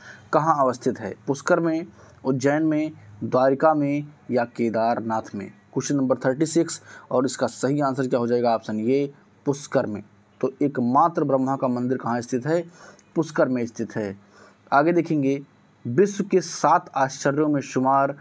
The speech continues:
क्राइस्ट द रिडीमर की प्रतिमा कहाँ स्थापित है? क्राइस्ट द रिडीमर की प्रतिमा कहाँ स्थापित है? पेरू में, मैक्सिको में, ब्राज़ील में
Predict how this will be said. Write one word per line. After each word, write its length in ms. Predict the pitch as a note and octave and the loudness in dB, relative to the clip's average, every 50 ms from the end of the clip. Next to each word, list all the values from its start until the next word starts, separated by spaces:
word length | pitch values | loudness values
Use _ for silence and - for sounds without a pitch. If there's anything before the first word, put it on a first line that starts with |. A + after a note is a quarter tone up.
| - - _ _ _ _ _ - | -16 -20 _ _ _ _ _ 0
क्राइस्ट 460 | D3+ C#3+ C#3 D3+ E3 D#3+ - - - - E3+ | 2 4 4 4 2 0 -4 -8 -12 -2 2
द 60 | - | 2
रिडीमर 720 | B2+ B2 A#2 B2+ B2+ B2+ B2+ C3 C3 B2+ D3 C#3+ C#3 C#3+ D3 D3 - - _ _ _ | 2 2 2 0 0 2 2 0 2 2 2 2 2 0 -4 -10 -14 -20 _ _ _
की 100 | - C3+ | -2 -2
प्रतिमा 480 | B2 - - C3 B2 - B2+ B2+ B2 B2 | -2 -2 -4 -4 -2 -2 0 0 0 -2
कहाँ 360 | A#2+ - B2 A#2 B2 A2+ A2+ | -2 -4 -4 -2 -2 -2 -2
स्थापित 500 | G#2 - - - G2 G2+ G2+ G#2+ G2 - | -4 -6 -8 -8 -8 -6 -6 -8 -8 -8
है? 80 | G2+ G2 | -10 -12
क्राइस्ट 540 | G2 - - A#2+ B2+ C#3+ C#3+ C#3+ - - C3 | -6 -4 0 2 2 2 2 0 0 0 2
द 200 | A#2 A#2 B2 - - - - - - - | 2 2 0 -2 -6 -14 -20 -14 -8 -4
रिडीमर 480 | A2 B2 C3 C3+ C#3+ C#3+ C#3+ C#3+ D3+ D3 | 0 2 2 2 2 2 2 2 0 0
की 140 | D3 E3+ | 0 -2
प्रतिमा 520 | - - - C#3+ - - A#2+ A#2 A#2 A#2 A#2 - - - - _ _ - | -4 -4 -6 -6 -2 -2 0 0 -2 -4 -6 -8 -14 -20 -20 _ _ -2
कहाँ 280 | C#3+ B2+ C3+ C3+ B2 A2+ | -2 0 0 0 -2 -2
स्थापित 480 | - - - G#2+ - - G#2+ - - | -4 -6 -6 -4 -4 -4 -6 -4 -6
है? 60 | G2+ G2 - - | -10 -12 -4 0
पेरू 260 | - D3 D#3 E3+ F#3+ | 2 4 4 4 4
में, 300 | F#3+ F#3 F3+ F3 E3+ E3+ E3 E3+ - - - - - - _ C3 | 4 2 2 0 0 -2 -4 -10 -16 -20 -20 -20 -20 -14 _ 0
मैक्सिको 480 | B2 C#3+ D3 D3 D3+ E3+ D#3+ - E3+ | 2 2 2 2 2 0 0 2 2
में, 300 | E3+ E3+ E3 D#3+ D#3+ D#3+ - - - - - | 2 2 2 0 -2 -6 -10 -18 -14 -10 -4
ब्राज़ील 480 | A#2 - C#3 C#3 C#3 C#3+ E3 F3 E3+ E3 | 0 4 4 4 4 4 2 2 2 2
में 260 | D3+ C#3+ C#3 C#3+ | 0 0 -2 -4